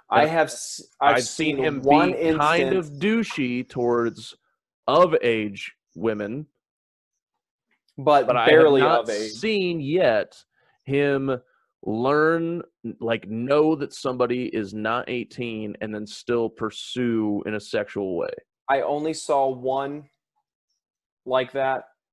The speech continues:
Speaker 1: She's sixteen, and he says, "Oh, too young."
Speaker 2: Yeah, I saw that.
Speaker 1: L O L.
Speaker 2: She
Speaker 1: And then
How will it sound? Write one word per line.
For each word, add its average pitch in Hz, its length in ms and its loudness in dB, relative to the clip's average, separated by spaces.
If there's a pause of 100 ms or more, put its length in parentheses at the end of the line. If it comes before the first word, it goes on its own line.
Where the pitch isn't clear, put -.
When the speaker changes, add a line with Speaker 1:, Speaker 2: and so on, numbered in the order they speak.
(240)
Speaker 1:
She's - 340 -12
sixteen, 135 640 -6
and 120 160 -12
he 127 160 -10
says, 120 480 -2 (260)
"Oh, 147 280 6
too 151 300 0
young." 123 580 2 (920)
Speaker 2:
Yeah, 143 260 6
I 120 40 2
saw 131 280 6
that. 127 60 4
Speaker 1:
L 127 40 8
O - 0 -
L. 123 360 6
Speaker 2:
She 135 60 -8
Speaker 1:
And 131 200 -6
then 131 380 0